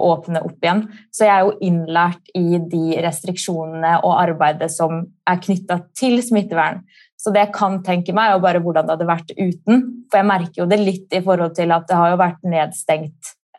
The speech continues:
både opp og ned i noen perioder, der vi må ha tatt vurderinger på, ok, hvilken hjem er det vi må inn i? Hvilken møter kan vi ta digitalt?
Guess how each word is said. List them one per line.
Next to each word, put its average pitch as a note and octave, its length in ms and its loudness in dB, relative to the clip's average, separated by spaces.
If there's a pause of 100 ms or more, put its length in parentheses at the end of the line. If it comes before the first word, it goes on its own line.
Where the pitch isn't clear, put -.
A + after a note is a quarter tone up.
både F3+ 320 0
opp F3 240 -2
og E3 80 0
ned E3 160 2
i E3+ 80 0
noen E3 180 -2
perioder, F3 460 2
der E3 240 4
vi E3 100 -2
må E3+ 140 0
ha E3 80 2
tatt E3+ 240 -8
vurderinger D#3+ 500 2
på, D#3+ 200 4 (440)
ok, F3 140 -2 (140)
hvilken F3+ 420 2
hjem F3+ 240 2
er E3 100 2
det E3 80 -2
vi F3 140 2
må E3+ 340 4
inn E3 240 -4
i? F#3+ 140 4 (460)
Hvilken F3+ 680 2
møter F3 400 0
kan E3+ 160 -2
vi F3 80 -2
ta D#3+ 220 0
digitalt? G3+ 840 -2